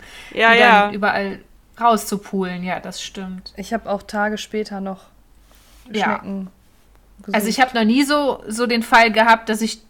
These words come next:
Speaker 2: dass ich die wochenlang nicht gefunden hab oder sowas, dass du plötzlich so ein, so eine zwei Zentimeter Schnecke da gehabt hast.
Speaker 1: Mhm.
Speaker 2: Fulica jetzt. Äh, das nicht, aber so ein paar Tage dauert das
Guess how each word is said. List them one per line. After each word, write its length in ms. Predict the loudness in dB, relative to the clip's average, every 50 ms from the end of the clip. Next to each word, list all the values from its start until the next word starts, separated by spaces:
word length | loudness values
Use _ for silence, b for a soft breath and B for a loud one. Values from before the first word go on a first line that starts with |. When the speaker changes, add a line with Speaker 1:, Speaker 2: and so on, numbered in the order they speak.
| _ -2
Speaker 2:
dass 200 | -2 -2 -2 -2
ich 100 | -8 -6
die 120 | -6 -2
wochenlang 540 | 0 0 0 0 -2 0 2 2 2 2 -2
nicht 220 | -4 -6 -6 -6 -8
gefunden 440 | -10 -8 -6 -6 -6 -4 -2 0
hab 200 | 0 0 0 0
oder 180 | -2 -4 -4 -4
sowas, 420 | -4 -4 -4 -2 0 -2 -2 -2 -4
dass 140 | -8 -8 -6
du 100 | -6 -8
plötzlich 360 | -6 -4 -6 -4 -4 -6 -4
so 80 | -4 -4
ein, 200 | -6 -6 -6 -10
so 140 | -8 -6 -6
eine 160 | -6 -6 -6 -4
zwei 200 | -2 -2 -2 0
Zentimeter 520 | 0 -2 -2 -2 -4 -6 -6 -6 -6 -8
Schnecke 360 | -8 -6 -8 -8 -8 -8 -8 -6
da 100 | -6 -6
gehabt 360 | -4 -4 -6 -6 -6 -8 -10
hast. 240 | -8 -8 -8 -8 _
Speaker 1:
Mhm. 800 | _ _ _ _ _ _ _ _ _ _ _ _ _ _ _ -4
Speaker 2:
Fulica 520 | 0 2 4 4 4 2 0 -2 -2 -2
jetzt. 440 | -2 -2 -6 -8 -8 -12 -18 -20 _ b b b b b b b b b b b b _ _ _
Äh, 160 | -6 -6 -4
das 260 | -2 -2 -4 -4 -2
nicht, 380 | -2 -2 0 0 -2 -4 -6 -8
aber 220 | -8 -6 -6 -6
so 160 | -6 -6 -8 -10
ein 60 | -10
paar 240 | -8 -6 -6 -6 -4
Tage 340 | -4 -4 -2 -2 -2 -4
dauert 320 | -6 -6 -6 -6 -6 -8 -10
das 200 | -14 -18 -18